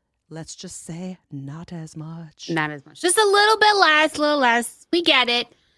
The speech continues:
Speaker 2: There's some
Speaker 1: It could be
Speaker 2: people we
Speaker 1: easier.
Speaker 2: like, some people we don't like. <sighs> Like, I've been hearing bad things about Ariana Grande, and I'm not liking it. Not
Speaker 1: Lost.
Speaker 2: liking it.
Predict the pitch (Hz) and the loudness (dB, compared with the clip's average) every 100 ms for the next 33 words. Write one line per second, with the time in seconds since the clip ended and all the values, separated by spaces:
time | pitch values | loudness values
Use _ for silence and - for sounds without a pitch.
0 | _ - 247 262 262 277 269 269 269 240 | _ -4 -2 -2 -4 -4 -4 -2 0 0
1 | 226 220 220 214 202 233 247 214 196 175 | -2 -4 -10 -8 -6 -4 -4 0 0 0
2 | 180 175 175 180 175 175 175 - _ - | -2 0 0 0 -2 -6 -8 -14 _ -20
3 | _ _ _ _ _ _ _ _ _ _ | _ _ _ _ _ _ _ _ _ _
4 | _ _ _ - - 220 208 - - _ | _ _ _ -20 -8 -6 -6 -8 -18 _
5 | 220 214 208 226 220 226 226 208 208 208 | -4 -2 -2 0 -2 -2 -2 -2 -2 -2
6 | 226 214 220 - 196 208 220 226 226 196 | -4 -2 -4 -2 -2 -2 -4 -4 -6 -4
7 | 190 190 190 185 180 185 185 190 165 147 | -2 -2 -4 -6 -4 -2 -2 -2 -4 -8
8 | 143 - 156 180 196 220 220 208 214 214 | -12 -14 -8 -8 -6 -4 -4 -4 -4 0
9 | 208 202 180 - _ _ _ _ _ _ | 0 0 -4 -10 _ _ _ _ _ _
10 | _ _ 180 123 220 214 208 196 - | _ _ -10 -8 -10 -10 -10 -10 -10